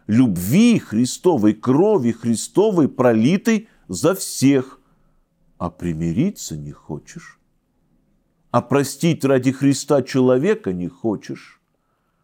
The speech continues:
А найти мир с человеком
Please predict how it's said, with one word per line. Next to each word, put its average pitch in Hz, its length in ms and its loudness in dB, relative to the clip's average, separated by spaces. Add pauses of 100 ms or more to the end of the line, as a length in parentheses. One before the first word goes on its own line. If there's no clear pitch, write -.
(280)
А 131 100 2
найти 160 480 0
мир 180 480 2
с - 40 -8
человеком 139 960 0